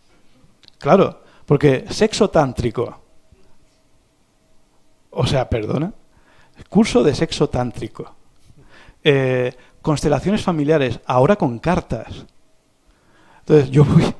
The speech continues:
yo voy como un loco arrancando, la brigada municipal me está súper agradecida porque les quito un montón de trabajo, ¿pero por qué? Porque llega un punto, es, es que es una paranoia. O sea, ya vas con,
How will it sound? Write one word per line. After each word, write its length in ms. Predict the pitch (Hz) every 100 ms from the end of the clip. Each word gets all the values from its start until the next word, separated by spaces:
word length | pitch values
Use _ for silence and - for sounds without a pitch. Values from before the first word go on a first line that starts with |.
| - - -
yo 120 | 147
voy 80 | 185
como 180 | 175
un 120 | 147 139
loco 220 | 147 180
arrancando, 460 | 139 123 131 151 147
la 100 | 123
brigada 360 | 127 127 147
municipal 420 | 165 147 143 151
me 80 | 156
está 180 | 123 147
súper 480 | - - 180 175 139
agradecida 800 | 127 123 120 110 - 151 143 - - - - -
porque 240 | 151 151
les 200 | 151 127
quito 260 | - 175 220
un 80 |
montón 280 | 175 143 170
de 80 | 196
trabajo, 360 | 151 165 175 147
¿pero 160 | 139
por 160 | 135 139
qué? 120 | 190
Porque 220 | 160 139
llega 180 | 151 202
un 120 | 262 190
punto, 600 | 175 147 135 160 285 - - - - -
es, 160 | 151 -
es 340 | 180 185 -
que 120 | -
es 100 | 214
una 140 | 226 208
paranoia. 560 | 147 127 214 - - _ _ _ _ _
O 40 | -
sea, 240 | 156 139
ya 160 | 135 175
vas 220 | 190 208
con, 420 | - 185 160 131